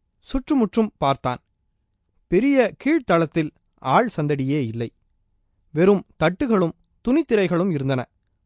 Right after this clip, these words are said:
ஒரு மூலையில் செங்கற்குவியல், இன்னொரு மூலையில் மணல். கட்டிடத்திற்கு வெளியே பெண்கள் கல்லடுப்பில் சோறாக்கிக் கொண்டிருந்தார்கள். மெதுவாக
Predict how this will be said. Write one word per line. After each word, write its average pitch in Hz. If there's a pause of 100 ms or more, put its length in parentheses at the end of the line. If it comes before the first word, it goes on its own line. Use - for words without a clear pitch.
ஒரு 160
மூலையில் 185 (220)
செங்கற்குவியல், 131 (500)
இன்னொரு 277
மூலையில் 180
மணல். 131 (840)
கட்டிடத்திற்கு 208
வெளியே 190
பெண்கள் 190 (260)
கல்லடுப்பில் 185 (300)
சோறாக்கிக் 180
கொண்டிருந்தார்கள். 131 (760)
மெதுவாக 226